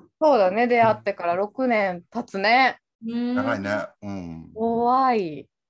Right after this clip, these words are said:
Speaker 2: で、あの、まあ、そんな、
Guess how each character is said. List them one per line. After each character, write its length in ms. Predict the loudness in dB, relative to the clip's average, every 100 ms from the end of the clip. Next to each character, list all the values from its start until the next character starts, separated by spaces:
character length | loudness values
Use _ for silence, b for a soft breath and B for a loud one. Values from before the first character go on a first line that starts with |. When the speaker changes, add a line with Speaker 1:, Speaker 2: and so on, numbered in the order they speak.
| _ _ _ _ _ _
Speaker 2:
で、 300 | -8 -8 -8 B B
あ 180 | -4 -4
の、 140 | -4 -2
ま 540 | 0 2 0 -6 -16
あ、 60 | -20
そ 220 | -10 -8
ん 60 | -4
な、 500 | -2 -2 -2 -6 -16